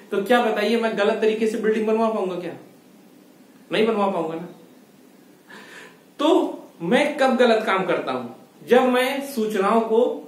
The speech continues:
छुपा सकूं। लेकिन चूंकि आरटीआई आ गया,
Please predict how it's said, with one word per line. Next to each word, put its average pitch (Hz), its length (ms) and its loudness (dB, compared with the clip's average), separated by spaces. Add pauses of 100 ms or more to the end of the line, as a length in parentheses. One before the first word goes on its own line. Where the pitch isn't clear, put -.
(100)
छुपा 190 320 -2
सकूं। 120 280 -8 (1900)
लेकिन 233 520 2 (260)
चूंकि 226 220 0
आरटीआई 202 500 0
आ 220 100 0
गया, 202 320 -4